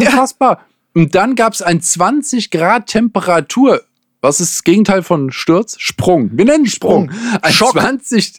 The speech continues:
Speaker 2: Schock, Schock. Ein
Speaker 1: Ein
Speaker 2: zwanzig
Speaker 1: Schock.
Speaker 2: Grad Sch-, Temperaturschock.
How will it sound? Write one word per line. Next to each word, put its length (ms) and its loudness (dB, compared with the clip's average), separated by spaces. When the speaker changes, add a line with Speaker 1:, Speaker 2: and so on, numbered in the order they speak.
Speaker 2:
Schock, 380 -2
Schock. 380 -4
Ein 120 0
Speaker 1:
Ein 60 -6
Speaker 2:
zwanzig 640 0
Speaker 1:
Schock. 100 -10
Speaker 2:
Grad 320 0
Sch-, 340 -6
Temperaturschock. 1040 0